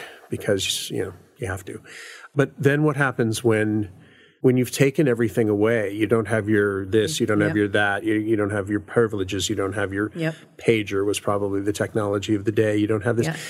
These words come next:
Speaker 1: After a while, you, you, you've done everything. What are you going to do?
Speaker 2: Well, that was the thing. I,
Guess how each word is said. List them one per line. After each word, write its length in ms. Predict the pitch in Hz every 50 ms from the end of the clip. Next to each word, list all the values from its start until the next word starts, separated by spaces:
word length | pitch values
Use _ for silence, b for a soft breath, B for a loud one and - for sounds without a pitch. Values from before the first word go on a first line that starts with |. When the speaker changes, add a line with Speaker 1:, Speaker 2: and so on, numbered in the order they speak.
| B B B
Speaker 1:
After 160 | 165 160 - 226
a 20 |
while, 120 | 220 208
you, 140 | 185 147 143
you, 180 | 139 135 131 131
you've 440 | 127 147 131 107 131 123 131 127 113
done 300 | 156 170 208 175 120 110
everything. 460 | 104 107 101 98 90 - 107 107 117
What 100 | 123 127
are 60 | 139
you 100 | 135 123
going 300 | 123 127 120 120 117 110
to 60 | 104
do? 280 | 104 123 139 143 135 -
Speaker 2:
Well, 120 | - 185 180
that 180 | 185 180 151
was 120 | 180 165 160
the 80 | 165
thing. 200 | 160 220 202 160 -
I, 120 | 165